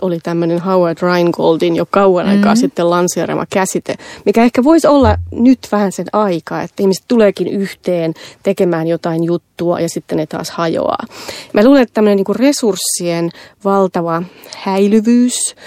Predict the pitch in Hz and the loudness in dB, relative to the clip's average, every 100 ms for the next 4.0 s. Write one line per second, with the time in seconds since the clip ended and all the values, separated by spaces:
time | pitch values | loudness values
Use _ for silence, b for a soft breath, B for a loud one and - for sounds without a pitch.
0 | B B 196 - - 220 196 - - 190 | B B -2 0 2 4 2 0 0 2
1 | 208 - 196 185 - 185 180 190 - 185 | 2 2 0 0 -2 0 0 -4 -2 2
2 | 190 202 190 175 180 170 170 - 170 - | 4 4 2 -2 -4 -2 -2 -2 -4 -2
3 | 185 175 170 - 165 160 - 175 170 160 | 0 -2 -4 -4 -6 -6 -6 -2 -2 -2